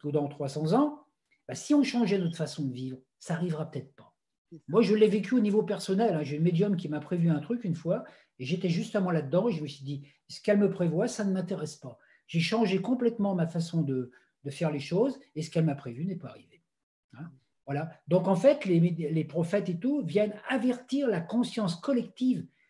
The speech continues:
Speaker 1: mais ce n'est qu'une probabilité. Alors, par contre, si on s'accroche à une prophétie en croyant que c'est une vérité,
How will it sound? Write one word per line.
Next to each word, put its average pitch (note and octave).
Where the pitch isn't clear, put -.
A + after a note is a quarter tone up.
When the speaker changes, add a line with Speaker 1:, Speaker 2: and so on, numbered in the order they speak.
Speaker 1:
mais E3
ce E3+
n'est A#3
qu'une D3+
probabilité. F3
Alors, B2
par E3+
contre, A#3+
si -
on F3+
s'accroche A#3
à F#3+
une F#3
prophétie F#3+
en E3
croyant F3+
que E3
c'est -
une C#3
vérité, A3+